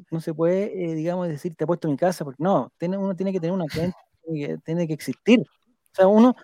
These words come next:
Speaker 1: no puede apostar cosas que no tiene. Eso es importante que lo sepan. Hay gente que, que,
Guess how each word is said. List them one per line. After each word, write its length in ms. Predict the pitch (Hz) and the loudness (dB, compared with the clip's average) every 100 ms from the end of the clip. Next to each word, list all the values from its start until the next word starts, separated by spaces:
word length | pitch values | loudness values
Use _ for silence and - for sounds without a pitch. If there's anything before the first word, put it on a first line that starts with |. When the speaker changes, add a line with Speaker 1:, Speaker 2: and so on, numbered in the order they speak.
| _ - | _ -2
Speaker 1:
no 160 | 160 | 2
puede 220 | 202 233 | 8 10
apostar 340 | 262 226 - 226 | 10 6 -2 -4
cosas 240 | 233 214 | -4 -6
que 100 | - 180 | -8 -8
no 100 | 160 | -4
tiene. 320 | 190 127 - _ _ _ _ _ _ | -4 -6 -10 _ _ _ _ _ _
Eso 200 | 175 170 | -12 -8
es 40 | 190 | -6
importante 420 | 165 170 170 156 156 - - | -6 -10 -10 -12 -16 -20 -18
que 140 | 139 190 _ - - - - | -16 -18 _ -20 -20 -20 -14
lo 80 | 147 - | -14 -8
sepan. 240 | 175 120 _ _ _ _ _ _ - | -8 -8 _ _ _ _ _ _ -20
Hay 80 | 131 | -8
gente 280 | 156 151 156 | -8 -8 -8
que, 240 | 160 - - | -8 -8 -12
que, 260 | 135 135 | -10 -10